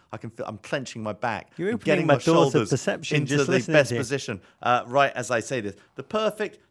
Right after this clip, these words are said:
Speaker 1: Fitness Perfect Push-Up. If you're gonna own one piece of fitness equipment, G F O Ps, get these little handy buggers, and, whoa, your back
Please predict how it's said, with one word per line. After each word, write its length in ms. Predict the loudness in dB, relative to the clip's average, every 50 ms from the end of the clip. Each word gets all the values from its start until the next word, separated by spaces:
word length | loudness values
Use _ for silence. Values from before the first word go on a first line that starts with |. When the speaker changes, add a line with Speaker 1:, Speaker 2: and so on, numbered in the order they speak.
| _ -6
Speaker 1:
Fitness 340 | -6 -6 -6 -6 -8 -10
Perfect 400 | -8 -4 -4 -4 -4 -4 -8 -12
Push-Up. 320 | -10 -10 -8 -8 -10 -10 -12 _ _ -16
If 100 | -14 -10
you're 80 | -6
gonna 160 | -4 -2 0 0
own 160 | 0 0 2
one 220 | 4 4 4 4
piece 240 | 2 -2 -4 -4 -4
of 100 | -6 -8
fitness 300 | -8 -10 -10 -10 -12 -14
equipment, 560 | -14 -12 -10 -12 -12 -12 -12 -16 -16 -16 -16 -20 _ _ _ _ _ -10
G 140 | -6 -6 -6
F 140 | -4 -6
O 80 | -6 -8
Ps, 320 | -8 -8 -8 -8 -8 -10 -14 _ _ _ _ _ -2
get 380 | 0 0 0 0 -2 -6 -14 _ _ _ _ _ -14
these 540 | -6 -2 0 0 2 0 0 -2 -4 -8 -16 _ _ _
little 560 | -8 -4 -4 -4 -4 -4 -4 -6 -4 -6 -8 _ _ _ _ _
handy 580 | -10 -6 -6 -6 -6 -4 -4 -4 -4 -6 -6 _ _ _ _
buggers, 460 | 0 0 2 2 0 -2 -2 -4 -8 -12 _ _ _ _ -4
and, 220 | -4 -4 -4 -6
whoa, 500 | -8 -14 -16 -14 -10 -8 -8 -8 -8 -10 -12
your 120 | -14 -14 -6
back 360 | -2 -2 -2 -2 -4 -8